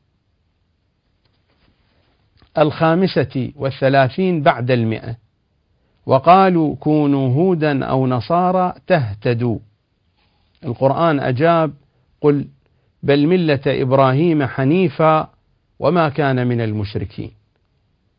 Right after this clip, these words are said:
كلامهم هنا: "وقالوا كونوا هودا أو نصارى تهتدوا"، أي لا تؤمنوا بمحمد، وإنما الهداية أن تكونوا هودا أو نصارى.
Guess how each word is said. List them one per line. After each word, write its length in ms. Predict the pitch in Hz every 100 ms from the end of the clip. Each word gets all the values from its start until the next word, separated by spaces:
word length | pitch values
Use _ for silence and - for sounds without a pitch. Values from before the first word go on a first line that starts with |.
| -
كلامهم 560 | 135 180 180 151 147
هنا: 320 | 135 160 151 139
"وقالوا 640 | 131 139 165 151 143 139
كونوا 420 | - 139 135 131
هودا 480 | 135 180 170 180 147
أو 200 | 139 139
نصارى 580 | 131 117 170 170 170 160 _ -
تهتدوا"، 560 | 151 - - 110 98 - _ _ _ _ _ _ _ _ -
أي 300 | 143 156 147 - _ _ _ _ -
لا 580 | 123 160 202 190 170 139
تؤمنوا 500 | - 190 156 160 156
بمحمد، 800 | 139 135 120 - 131 143 107 104 - _ _ _ _ -
وإنما 640 | 113 139 139 135 131 -
الهداية 840 | 123 131 123 165 175 180 - 185 -
أن 160 | 135 120
تكونوا 600 | 139 139 175 151 135 117
هودا 480 | 165 185 180 175
أو 180 | - 139
نصارى. 520 | 123 104 110 101 -